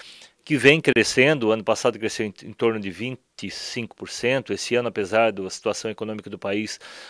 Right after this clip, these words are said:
a previsão é que cresça também em torno de vinte e cinco por cento. E o turismo.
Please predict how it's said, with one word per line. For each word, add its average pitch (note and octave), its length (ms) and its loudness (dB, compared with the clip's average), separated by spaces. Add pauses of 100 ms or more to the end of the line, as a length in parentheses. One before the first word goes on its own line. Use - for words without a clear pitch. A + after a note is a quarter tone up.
a - 60 -10
previsão A2+ 360 0
é A2+ 60 0
que G#2+ 120 -8
cresça A#2+ 380 0
também A2 240 -2
em G#2 60 -6
torno G#2+ 240 0
de G2 100 -8
vinte G#2 140 -10
e - 40 -16
cinco - 240 -12
por G2 120 -12
cento. - 420 -6
E F#3 60 2
o - 20 -4
turismo. F#3+ 440 4